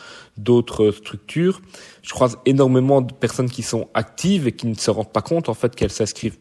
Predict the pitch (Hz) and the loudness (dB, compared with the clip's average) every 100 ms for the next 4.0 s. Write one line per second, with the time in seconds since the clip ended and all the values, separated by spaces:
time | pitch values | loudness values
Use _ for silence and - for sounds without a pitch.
0 | _ 123 117 131 123 107 113 110 110 - | _ 2 4 4 2 0 -4 -4 -6 -6
1 | 117 104 107 107 95 92 101 - 113 110 | -6 0 2 2 0 -6 -10 -6 0 0
2 | 104 156 170 - - - _ 117 - - | 0 -2 -2 -6 -20 -20 _ -10 -8 -2
3 | 185 - 131 - - - 135 - 131 123 | -2 0 -2 -2 -6 0 0 2 0 0